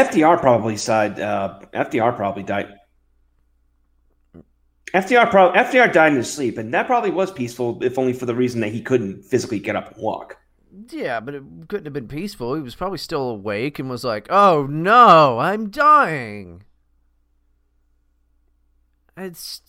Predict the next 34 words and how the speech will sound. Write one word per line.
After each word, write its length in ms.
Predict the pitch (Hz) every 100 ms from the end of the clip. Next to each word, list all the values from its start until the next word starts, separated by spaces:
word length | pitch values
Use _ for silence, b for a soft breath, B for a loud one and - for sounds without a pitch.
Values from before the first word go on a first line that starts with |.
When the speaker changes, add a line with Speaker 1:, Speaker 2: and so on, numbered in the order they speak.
| -
Speaker 2:
you 220 | 240 285
know, 300 | 113 107 156 _
yeah. 260 | 277 330 269
Speaker 1:
<laughs> 40 | _ _ B B B B B _ _ _ - - 415 403 392 _ -
Speaker 2:
It 100 | 208
doesn't, 400 | 311 339 277 196
this, 240 | 240 370 -
this, 240 | 359 381
I, 200 | 311 220
I'm 220 | 262 240 302
sorry 380 | - 269 370
to, 220 | 202 139 247
you 140 | 233
know, 240 | 220 123 156 _ _ _ -
Speaker 1:
<laughs> 380 | 131 - 123 -
Speaker 2:
sorry 440 | - - 240 262
to, 200 | 196 139
sorry 220 | - 247
to 80 | 254
ruin 480 | 135 139 190 294 208
that 240 | 143 131
for 240 | - 131 127
you, 160 | 175
this 200 | 165 139 -
thought 280 | 151 147
that 120 | 131 135
you 100 | 143
could 180 | 135
peacefully 600 | - 165 165 - 170 160 139
go 260 | 139 156
in 80 | 147
your 140 | 135
sleep. 320 | 131 190 190 127
No, 340 | 131 220 392